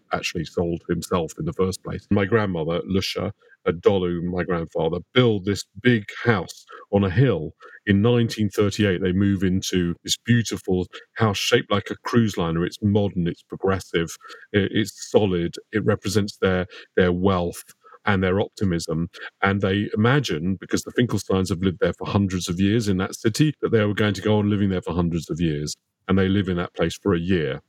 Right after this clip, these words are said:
because the Molotov-Ribbentrop Pact divides Poland in two. The Germans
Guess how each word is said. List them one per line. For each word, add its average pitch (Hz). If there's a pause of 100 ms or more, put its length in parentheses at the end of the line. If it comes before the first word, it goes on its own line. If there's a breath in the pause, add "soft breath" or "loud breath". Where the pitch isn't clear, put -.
(140)
because -
the -
Molotov-Ribbentrop 98
Pact 139 (640)
divides 110 (380 soft breath)
Poland 90
in 85
two. 90
The 87
Germans 107